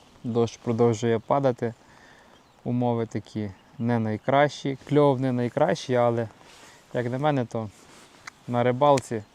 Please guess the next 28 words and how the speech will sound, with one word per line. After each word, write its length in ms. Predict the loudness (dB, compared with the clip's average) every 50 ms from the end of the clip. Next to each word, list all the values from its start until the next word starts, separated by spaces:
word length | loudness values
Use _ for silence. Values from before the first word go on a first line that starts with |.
| _ _ -20 -20 -20 -20 -20 -20 -20 _ _ _ _
завжди 360 | 0 2 2 2 2 0 -4
круто 320 | -6 -4 -4 -4 -2 -2 -4
і 60 | -4
класно 360 | 0 2 0 0 0 -4 -8
проводити 460 | -6 -4 -4 -2 -2 -2 -2 -4 -8
час 220 | -2 0 0 0 0
за 120 | -2 -4
будь-яких 520 | -2 -2 -4 -4 -6 -6 -6 -8 -8 -6 -8
умов. 300 | -6 -6 -6 -6 -8 -10 _ _ _ _ _ _ -20 -20 -20 -20 -20 -20 -20 -20 -20 -20 -20 -20 -20 -20 -20 _ _ 2
Зараз 500 | 6 6 8 6 6 2 0 -6 -12 -12 -18 -18 -18 -18 -20 -20 -20 -20 -18 -8 -6
я 480 | 0 2 4 4 6 6 4 2 0 -2 -10 -20 -20 -20 -12 -8
закинув 480 | -2 -2 -2 0 0 0 2 0 -2
пружинку 520 | 0 -2 -2 0 2 2 0 0 -2 -4 -4
вже 280 | -2 -2 -2 -2 -2 -6 -10 -20 _ _ _ -20 _ _ _ _ _ _ _ _ -20 _ -20 -20 -8
під 120 | -8 -8 -2
цю 160 | 0 0 2
загодовану 600 | 4 4 4 4 4 4 6 6 6 4 2 -2
точку, 380 | 0 2 2 2 2 0 -8 -8
того 220 | -4 -2 -2 -2
що 140 | -2 -6 -12
пошуковим 560 | -12 -10 -12 -12 -12 -2 2 2 2 4 2
методом 400 | 0 -4 -4 -4 -6 -6 -4 -4
більше 280 | -2 -4 -4 -4 -6 -8
покльовок 560 | -6 -6 -6 -2 2 2 2 2 2 0 -2
мені 160 | -4 -4 -4
не 140 | -4 -4 -4
вдалося 420 | -2 -2 0 0 0 -2 -2 -2 0
заробити. 560 | 0 2 0 0 0 0 -2 -2 -2 -6